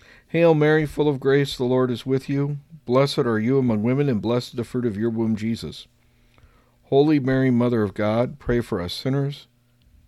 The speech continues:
now and at the hour of death. Amen. Blessed are you who believed that what was spoken to you by the Lord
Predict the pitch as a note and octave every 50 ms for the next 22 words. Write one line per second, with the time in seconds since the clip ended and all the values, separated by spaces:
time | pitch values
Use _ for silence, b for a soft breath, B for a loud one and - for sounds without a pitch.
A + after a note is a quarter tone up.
0 | _ F#2+ G2 G#2 A2 A#2+ B2 B2+ B2+ B2 - - _ A2+ G#2+ G2+ G#2 G#2 - -
1 | E2 F2+ F#2+ G2+ A2 A#2 A#2+ A#2+ A#2+ A#2+ A2 - G2+ F#2+ F2+ F2 - _ _ _
2 | _ _ _ _ _ - _ _ _ _ _ _ _ _ _ _ _ _ - F#2
3 | F#2+ F2+ E2 D2+ B1 - - - - _ _ _ _ _ _ _ _ _ _ _
4 | _ _ _ _ _ _ _ _ b b b b b b b b b b b _
5 | A2+ A#2+ C#3+ E3 F3 - - F#3 F3 D#3 - - - C#3 C#3+ D3 D3 C#3 B2+ C#3
6 | D3 D3+ D3+ D3+ C#3+ C#3 D#3 D3 C3+ - B2+ A#2+ B2 C3 D3+ E3 D#3 B2 F#2+ D#2+
7 | D2 C#2+ - - - _ _ _ _ _ _ _ _ _ _ - G2 F#2+ F#2+ G#2+
8 | A#2+ A#2 - B2+ B2+ A#2 - - - D3+ D#3 F3+ F#3 - F#3 E3 D#3 - - -
9 | C#3 B2+ C#3 D3+ D3 C#3+ C#3 G2+ B2+ B2 B2 A2+ A#2 A#2 C3+ D3+ C#3 A2 F#2 F#2+
10 | F#2+ -